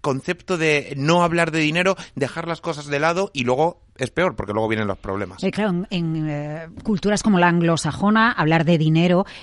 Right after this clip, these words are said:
Speaker 2: es mucho más habitual, eh, es mucho más frecuente y efectivamente hablamos de dinero o hablamos de las soluciones que nos plantean las crisis justo cuando llegan las crisis. Nos pasó con la financiera, nos pasó con las punto com,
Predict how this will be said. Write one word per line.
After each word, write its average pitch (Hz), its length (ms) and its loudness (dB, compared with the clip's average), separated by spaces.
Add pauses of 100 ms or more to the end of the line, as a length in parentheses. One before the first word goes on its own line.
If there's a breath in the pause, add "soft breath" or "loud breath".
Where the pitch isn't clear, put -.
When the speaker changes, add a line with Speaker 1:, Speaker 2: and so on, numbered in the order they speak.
(100)
Speaker 2:
es 165 300 2
mucho 175 340 4
más 147 220 0
habitual, 170 720 0
eh, 147 320 0
es 156 160 -2
mucho 165 360 2
más 151 280 0
frecuente 202 580 2 (260)
y 165 120 -4
efectivamente 214 800 0 (460 loud breath)
hablamos 170 380 2
de 240 100 2
dinero 226 440 2
o 170 120 2
hablamos 175 320 2
de 220 80 2
las 196 160 2
soluciones 214 960 -2 (120)
que 208 160 2
nos 202 220 0
plantean 202 580 0
las 196 160 0
crisis - 340 -4
justo - 300 -6
cuando 143 180 -4
llegan 160 300 -4
las - 180 -12
crisis. - 380 -4
Nos 131 120 -6
pasó 156 200 -6
con 220 80 -2
la 240 80 0
financiera, 220 460 -2
nos 139 140 -4
pasó 139 200 -6
con 190 80 0
las 214 140 -2
punto 220 320 -4
com, 147 220 -2